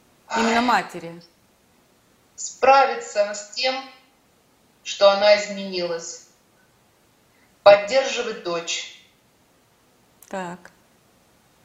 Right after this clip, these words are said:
Speaker 2: А, позволять ей, а, позволять ей быть той, какой она становится, да, не бояться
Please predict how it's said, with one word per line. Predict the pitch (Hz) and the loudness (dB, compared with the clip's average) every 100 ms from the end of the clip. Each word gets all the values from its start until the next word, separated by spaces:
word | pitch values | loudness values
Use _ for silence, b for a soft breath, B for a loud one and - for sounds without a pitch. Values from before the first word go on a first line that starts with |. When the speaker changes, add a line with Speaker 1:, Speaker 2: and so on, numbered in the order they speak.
| _ _ _ _ _ _ | _ _ _ _ _ _
Speaker 2:
А, | 196 196 196 - | 2 4 4 0
позволять | 226 202 226 226 240 254 - 214 202 | -6 0 2 4 2 -2 -4 -8 -8
ей, | 226 226 214 220 - _ _ _ _ _ _ _ | -4 -4 -4 -10 -18 _ _ _ _ _ _ _
а, | - 208 208 208 | 0 4 6 4
позволять | 240 226 233 233 240 226 220 214 | 2 0 2 4 2 0 -4 -12
ей | 220 240 233 - - | -8 -6 -6 -10 -12
быть | 226 240 240 - | -10 -8 -8 -4
той, | 247 247 240 | 2 2 2
какой | 214 208 226 226 | 0 2 2 2
она | 226 | 0
становится, | - - 208 202 185 185 180 196 185 | -2 -6 -4 -2 0 -2 -4 -8 4
да, | 202 208 208 214 | 6 6 2 -6
не | 240 | -6
бояться | 208 220 226 226 226 226 - | 0 0 0 -2 0 0 -6